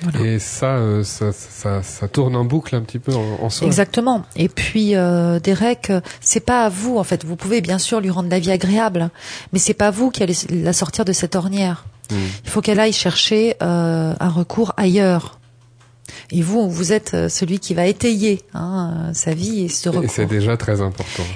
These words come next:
Speaker 1: Et c'est très, très important, hein. Donc vous êtes là, vous êtes présent, vous l'aimez, c'est, c'est évidemment ce qui est le plus important. Mais il faut une aide extérieure.
Speaker 2: Vos questions sur l'amour, les rencontres, la sexualité, vivre F M point com. Régine, euh, de Nantes. Mon fils est en fauteuil roulant, je le trouve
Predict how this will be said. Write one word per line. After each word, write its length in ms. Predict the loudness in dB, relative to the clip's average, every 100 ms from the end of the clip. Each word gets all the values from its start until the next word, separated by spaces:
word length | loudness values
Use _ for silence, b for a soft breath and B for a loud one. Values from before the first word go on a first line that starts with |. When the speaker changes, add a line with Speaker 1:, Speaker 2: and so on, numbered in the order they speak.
| 0
Speaker 1:
Et 80 |
c'est 200 | 0 0
très, 240 | -2 0 -2
très 240 | -2 -2
important, 500 | 0 -2 -4 -2 -2 -6 -16 -8
hein. 180 | -6 -6 B B
Donc 160 | -2 0
vous 160 | 2 0
êtes 160 | 0
là, 160 | 0 0
vous 180 | 0 -4
êtes 100 | -4
présent, 360 | -2 0 0
vous 100 | 0
l'aimez, 300 | -2 0 0
c'est, 240 | 0 -2 -2
c'est 220 | -2 -4
évidemment 600 | -2 -2 -2 -2 -2 -4
ce 120 | -6
qui 100 | -4
est 20 |
le 60 | -4
plus 280 | -4 -4 -4
important. 460 | -4 -8 -8 -8 -10 B B 0
Mais 340 | 4 4 2 -6
il 80 |
faut 180 | -6 -4
une 100 | -2
aide 80 | -2
extérieure. 600 | -2 -4 -4 -4 -6 -12 -20 B B B B B
Speaker 2:
Vos 200 | 0 0
questions 420 | 0 0 0 0
sur 180 | 2 2
l'amour, 300 | 2 2 2
les 60 |
rencontres, 380 | 2 0 -2 -2
la 80 | -2
sexualité, 720 | -2 -4 0 0 0 0 2
vivre 280 | 2 2 2
F 120 | 2
M 100 | 0
point 200 | 0 -2
com. 340 | 2 2 2 0 B B B
Régine, 520 | 2 4 4 4 4
euh, 260 | 4 2 2
de 140 | 2
Nantes. 340 | 0 0 -2 -2
Mon 160 | -2
fils 280 | 0 -2 -2
est 100 | 0
en 80 | -2
fauteuil 320 | -2 0 2
roulant, 320 | 2 2 2
je 140 | 0 2
le 100 | 2
trouve 360 | 2 2 2